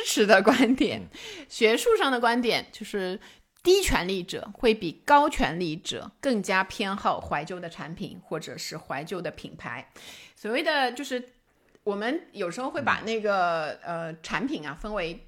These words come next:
Speaker 1: 高权力产品，呃，高权力者的产品或者低权力者的产品。高权力者产品呢，比如说，呃，奔驰的、宝马的这些高级品牌，就包括现在特斯拉什么
Speaker 2: 贵的。
Speaker 1: X Y的那个系，
Speaker 2: 嗯。
Speaker 1: 那，那一些的，那一些产品。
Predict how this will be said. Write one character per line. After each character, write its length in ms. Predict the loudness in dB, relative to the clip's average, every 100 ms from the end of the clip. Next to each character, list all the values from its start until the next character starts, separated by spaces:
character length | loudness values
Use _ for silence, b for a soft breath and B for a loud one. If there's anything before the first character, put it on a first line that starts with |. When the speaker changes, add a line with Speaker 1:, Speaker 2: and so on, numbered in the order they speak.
| -4
Speaker 1:
高 160 | -2 -2
权 220 | -4 -6
力 120 | -8
产 220 | -8 -10
品， 320 | -10 -12 -14 -20 -18
呃， 160 | -10 -10
高 220 | 0 2
权 180 | 2 -4
力 260 | -6 -8 _ _
者 200 | -4 -4
的 100 | -2
产 220 | -6 -6 -6
品 180 | -8
或 100 | -6
者 60 | -8
低 160 | -8 -10
权 180 | -10 -12
力 60 | -14
者 140 | -16
的 60 | -18
产 200 | -20 -20
品。 80 | -12
高 120 | -6
权 160 | -4
力 40 | -4
者 80 | -4
产 160 | -8
品 220 | -10 -10
呢， 140 | -12 -12
比 60 | -14
如 60 |
说， 240 | -10 -8 -10 B B B -20 -10
呃， 320 | -4 -2 -4 -6 2
奔 180 | 2 2
驰 220 | -6 -6
的、 240 | -6 -6 -10 _ -8
宝 160 | -6 -2
马 240 | -2 -2
的 160 | -6 -12
这 220 | -12 -14
些 220 | -14 -14
高 180 | -8 -8
级 140 | -8 -10
品 180 | -12
牌， 160 | -14 -14
就 100 | -8
包 140 | -2
括 100 | -2
现 160 | -2 -2
在 80 | -2
特 320 | -2 4 4
斯 180 | 2 -2
拉 260 | 0 0 -2
什 100 | -10
么 220 | -12 -12 -18 0
Speaker 2:
贵 200 | 4 4
的。 80 | 4
Speaker 1:
X 120 | -4
Y 420 | 2 2 4 2
的 220 | 0 0 -2
那 140 | -8
个 120 | -10
系， 380 | -10 -14 -16 -16
Speaker 2:
嗯。 120 | -16 -10
Speaker 1:
那， 220 | -6 -4
那 180 | -2 0
一 80 | -2
些 280 | -2 -4
的， 180 | -4 -6
那 100 | -6
一 80 | -8
些 200 | -6 -6
产 240 | -6 -8
品。 240 | -8 -10